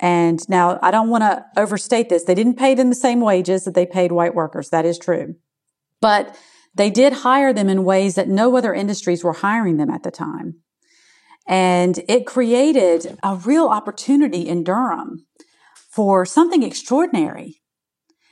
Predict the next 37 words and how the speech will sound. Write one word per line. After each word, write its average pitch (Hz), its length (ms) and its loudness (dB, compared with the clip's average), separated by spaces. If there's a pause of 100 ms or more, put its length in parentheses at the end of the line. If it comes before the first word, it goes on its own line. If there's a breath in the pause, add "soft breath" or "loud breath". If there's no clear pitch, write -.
(120)
And 196 240 0
you 240 120 2
have, 220 560 0
you 208 180 -6
know, 180 320 0
Black 185 300 0
Wall 202 220 2
Street - 240 -4
that 185 100 -8
developed 175 380 0
in 180 100 -2
downtown 170 460 -2
Durham 170 240 -2
as 165 100 -4
a 165 60 -6
result 202 420 -2
of 170 140 -4
it, 165 320 -4 (420 soft breath)
and 190 500 -2 (280)
a, 190 220 -4
a, 190 100 0
just 214 260 -6
an 202 160 -4
incredible 202 960 0
civil 214 400 -2
rights 202 480 -2
history 170 680 -6
that 180 160 -2
developed 190 560 -2
in 175 120 -4
the 175 80 -2
city 165 320 -2
of 147 100 -6
Durham 175 560 -6 (160)
as 170 180 -4
a 165 60 -12
result 170 560 -2